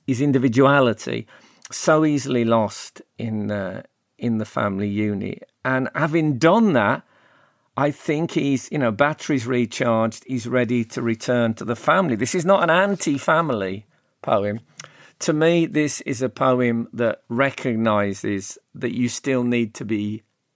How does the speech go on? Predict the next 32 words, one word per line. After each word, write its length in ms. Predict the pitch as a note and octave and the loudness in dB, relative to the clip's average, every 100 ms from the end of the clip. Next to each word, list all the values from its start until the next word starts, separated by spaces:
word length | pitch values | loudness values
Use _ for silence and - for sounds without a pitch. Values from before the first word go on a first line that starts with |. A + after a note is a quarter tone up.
| _ | _
you, 380 | A#2 A#2 C3 B2 | -4 2 4 4
the 180 | A#2 A2+ | 2 0
individual, 760 | G#2+ G2+ G#2 G#2+ F#2+ F#2 F2 - _ _ | 0 -2 -2 -2 -4 -6 -8 -14 _ _
as 180 | A2+ G#2 | -8 -6
well 320 | A#2 A#2 A2+ - | 0 2 2 -2
as 160 | G#2+ | -6
a 80 | G#2 | -8
part 480 | - G#2+ G2 F#2+ - - | -4 -2 -2 -4 -10 -10
of 200 | G2+ - | -10 -6
that 260 | G#2 - - _ _ _ _ | -8 -8 -12 _ _ _ _
family 520 | - A#2+ A#2+ G#2 G2 | -6 -2 0 -2 -4
that 200 | F#2+ - | -6 -8
you 320 | G#2+ F#2 E2+ - | -6 -6 -8 -10
exist 680 | - G2 G#2 B2+ B2+ - - | -8 -6 -4 -4 -4 -10 -6
within. 500 | B2+ A2+ C#3+ D3 G#2+ - - - _ B2 | -2 0 0 -2 -6 -12 -20 -20 _ -6
As 160 | A#2+ | -4
he 100 | D3 | -2
says, 340 | C#3+ G3 C#3+ D#3 | -2 0 0 0
"Who 140 | C#3+ | -2
shall 220 | - D3+ | -2 -6
say 320 | - D3+ D3 | -2 0 4
I 140 | C#3+ C#3 | 4 2
am 140 | C3+ | 2
not 200 | C#3+ D3 | 0 0
the 80 | B2+ | -4
happy 520 | - - D#3 - D#3+ | -4 -4 -2 -2 -2
genius 760 | B2 A2+ D3+ F3+ D#3+ A#2 G#2 - | -2 0 2 2 2 0 -2 -6
of 80 | A2 | -2
my 240 | A2+ A2 | 0 0
household?" 760 | G#2+ C#3 D3+ - - G#2 F#2+ G#2 _ - - - _ | -2 -4 -4 -8 -8 -6 -6 -10 _ -20 -20 -20 _
Yes, 360 | D#3+ G#3+ - - - | 2 4 2 -6 -4
he's 380 | E3 F3 F3+ - | 0 2 0 -4